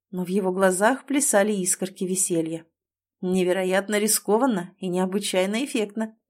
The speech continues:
Весь столичный свет теперь будет гадать, что же произошло с Лейной Джулией». «Надеюсь, подобные инциденты больше не повторятся», —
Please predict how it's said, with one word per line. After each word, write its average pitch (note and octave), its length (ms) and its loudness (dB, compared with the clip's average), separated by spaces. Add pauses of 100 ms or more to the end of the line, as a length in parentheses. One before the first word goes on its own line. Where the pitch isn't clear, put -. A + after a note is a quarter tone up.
(320)
Весь A#3+ 320 0
столичный D4+ 540 0
свет C4 440 -2
теперь D#4+ 300 -2
будет C4 320 -2
гадать, A3 420 2
что - 340 -6
же D#4 100 0
произошло D#4 680 2
с - 140 2
Лейной F#3 360 0
Джулией». F3 560 0 (840)
«Надеюсь, G3+ 520 0
подобные G#3 460 2
инциденты G#3+ 540 0
больше B3 280 0
не B3 100 0
повторятся», — A#3+ 760 0